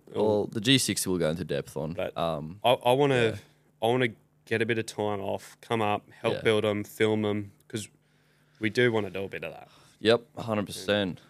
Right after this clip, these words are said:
Speaker 2: Um, so the, so the G sixty will be a full restoration on the cab,
Speaker 1: Yep.
Speaker 2: and then it'll be what you call a resto mod. So it'll be the G sixty on a G Q chassis, full G Q drivetrain,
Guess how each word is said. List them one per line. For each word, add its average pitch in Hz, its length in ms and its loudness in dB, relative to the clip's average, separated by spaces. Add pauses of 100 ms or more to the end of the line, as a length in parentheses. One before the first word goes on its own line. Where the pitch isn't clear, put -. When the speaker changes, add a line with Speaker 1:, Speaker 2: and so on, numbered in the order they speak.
(180)
Speaker 2:
Um, 87 460 -2
so 90 300 -2
the, 95 160 -6 (120)
so - 180 -8
the 92 80 -2
G 131 180 2
sixty 101 800 -4
will 95 120 -10
be 92 180 -4
a 85 100 -2
full 101 680 -6
restoration 95 720 0
on 92 100 -6
the - 60 -10
cab, 123 480 0 (320)
Speaker 1:
Yep. 98 140 -4
Speaker 2:
and 92 80 -4
then 92 140 -4
it'll - 120 -6
be 90 220 -6
what - 280 -12
you - 60 -14
call 87 220 -6
a 82 40 -6
resto 87 400 -4
mod. 82 280 -6
So - 160 -8
it'll - 120 -8
be 90 180 -12
the - 120 -10
G 104 200 -8
sixty - 560 -14
on 78 160 -8
a 73 120 -12
G 82 240 -20
Q 78 300 -12
chassis, 104 480 -4
full 98 300 -6
G 87 180 -6
Q 87 160 -10
drivetrain, - 640 -8